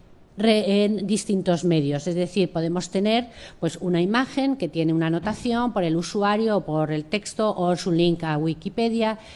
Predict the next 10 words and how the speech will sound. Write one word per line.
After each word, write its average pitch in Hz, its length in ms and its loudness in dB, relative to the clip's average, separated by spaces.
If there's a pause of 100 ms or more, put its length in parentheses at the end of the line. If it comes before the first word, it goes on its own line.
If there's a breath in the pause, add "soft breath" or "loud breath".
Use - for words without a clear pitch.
(100 loud breath)
etcétera, 151 420 -2
etcétera. - 440 -12 (720 loud breath)
La 196 60 4
información 220 500 4
multimedia 262 460 4
es - 120 -2
algo 220 220 2
que 185 100 0
actualmente 180 760 2
existe 208 600 -2